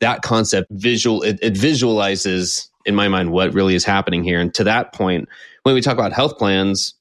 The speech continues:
when we talk about payers, we talk about anyone on the insurance side of the ledger here, that's not a cut and dry identity either of what that looks like anymore either. So I, I'd love to hear what you expect to see from health plans as well. Zev, let's start with you on this one. Uh,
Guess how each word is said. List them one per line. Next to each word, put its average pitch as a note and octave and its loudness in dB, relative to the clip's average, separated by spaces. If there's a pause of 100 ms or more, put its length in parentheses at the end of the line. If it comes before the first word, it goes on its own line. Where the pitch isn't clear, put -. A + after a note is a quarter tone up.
(120)
when G2+ -2
we G2 0
talk B2+ 2
about B2+ 0
payers, G#2+ 0
we G2 -4
talk F#2+ -2
about G2 2
anyone A2+ 2
on A2 2
the G#2+ 2
insurance A2+ 0
side A2 0
of G2 0
the F#2 0
ledger G2 2
here, F2 -2 (100)
that's B2 -2
not B2 0
a G2+ 0
cut A2+ -2
and G2+ 2
dry G2 2 (100)
identity G#2+ 0
either G#2+ 0
of F2+ -4
what G2+ 0
that F#2 2
looks A#2 0
like D#2+ -2
anymore F2+ 0
either. E2+ 0
So F#2+ 0 (180)
I, B2 0
I'd B2 0
love G#3 0
to F2+ -2
hear G#2 0
what A2+ 2
you G#2 0
expect G#2+ -2
to G#2+ 0
see A#2 0
from A2 -2
health B2 -2
plans F2+ 0
as F2+ -2
well. F#2 0 (140)
Zev, A#2+ 2
let's C#3+ -2
start E3 2
with B2+ -2
you B2 4
on A2 2
this G#2+ -2
one. F#2+ 2
Uh, G#2+ -4